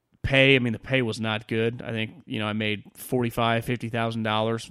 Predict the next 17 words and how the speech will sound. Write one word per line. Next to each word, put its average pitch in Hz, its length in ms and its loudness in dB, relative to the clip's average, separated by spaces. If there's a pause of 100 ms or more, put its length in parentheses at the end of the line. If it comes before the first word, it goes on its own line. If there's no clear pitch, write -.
those 104 240 -4
couple 117 280 -4
years 110 360 -2
on 107 140 -2
the 104 100 -2
road. 110 420 0 (400)
But 185 100 4
again, 185 220 8
I 175 140 12
was 147 160 10
twenty-five, 139 840 6
twenty-six. 139 880 2
Money 143 320 4
didn't 131 240 2
matter 131 400 4
as 123 120 -2
much 127 500 0